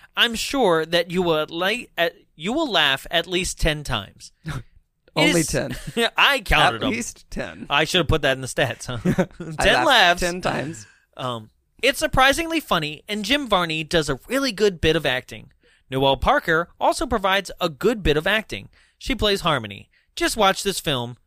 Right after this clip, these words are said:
Speaker 1: You should really enjoy it. Ten stars.
Speaker 2: Mm.
Speaker 1: <laughs> I, Noelle Parker
Speaker 2: Like,
Speaker 1: provides a good bit of acting.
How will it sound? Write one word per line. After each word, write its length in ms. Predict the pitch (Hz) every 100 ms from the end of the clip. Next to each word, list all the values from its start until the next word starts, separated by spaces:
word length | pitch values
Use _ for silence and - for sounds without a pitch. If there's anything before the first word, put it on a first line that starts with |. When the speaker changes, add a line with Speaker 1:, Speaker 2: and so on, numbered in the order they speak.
| _ _
Speaker 1:
You 140 | 190
should 220 | 208 117 101
really 300 | 104 104 117
enjoy 300 | 131 120 95
it. 180 | 101 - _ _ _ _ _ _ _ _ _ _ _ -
Ten 180 | 113 104
stars. 420 | - - - - _ _ _ _ -
Speaker 2:
Mm. 540 | 165 160 160 160 156 147 - - 165 - _ _ 170
Speaker 1:
<laughs> 720 | _ - 135 110 90 _ _
I, 140 | - 175 - -
Noelle 240 | 208 277 254
Parker 300 | 262 180 247
Speaker 2:
Like, 60 |
Speaker 1:
provides 440 | 190 202 202 190 -
a 100 | -
good 480 | 302 170 208 208 139
bit 200 | 165 160
of 120 | 143
acting. 460 | 117 110 98 - 101